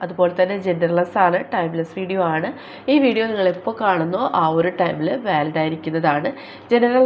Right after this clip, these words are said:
റീഡിംഗ് ആയതുകൊണ്ട് എല്ലാ പേർക്കും ഒരുപോലെ റെസൊനേറ്റ് ആവില്ല. നിങ്ങളുടെ സിറ്റുവേഷനായിട്ട് മാച്ച് ആവുന്നുണ്ടെങ്കിൽ മാത്രം പോസിറ്റീവായിട്ട് എടുക്കുക, അല്ലാത്ത കാര്യങ്ങൾ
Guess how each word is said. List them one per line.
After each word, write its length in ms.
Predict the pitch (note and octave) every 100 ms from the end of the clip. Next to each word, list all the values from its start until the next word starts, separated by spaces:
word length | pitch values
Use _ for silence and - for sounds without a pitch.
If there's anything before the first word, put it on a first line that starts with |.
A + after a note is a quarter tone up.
| B3
റീഡിംഗ് 320 | A3 G#3+ G#3 F3+
ആയതുകൊണ്ട് 480 | F3+ F#3+ F3+ F#3 B3 G3+
എല്ലാ 220 | F3+ E3 E3+
പേർക്കും 340 | E3 E3+ F3+ F#3 - - -
ഒരുപോലെ 360 | A3 B3+ C4 B3 B3+
റെസൊനേറ്റ് 440 | F#3 F3 F3 F3+ E3
ആവില്ല. 240 | D#3+ D#3 E3+ G3
നിങ്ങളുടെ 260 | F3+ E3+ E3+
സിറ്റുവേഷനായിട്ട് 760 | - E3 E3 E3+ F#3+ F#3 - D#4 - - - A3+
മാച്ച് 280 | G#3+ G#3+ B3
ആവുന്നുണ്ടെങ്കിൽ 440 | B3+ C4 G3+ F#3+ F#3
മാത്രം 320 | E3+ E3 E3 G3+
പോസിറ്റീവായിട്ട് 500 | F#3+ F3 - E3 E3+ F3
എടുക്കുക, 280 | E3 D#3+ F#3 - -
അല്ലാത്ത 280 | G3 F3 E3+ F3+
കാര്യങ്ങൾ 320 | F3+ E3 E3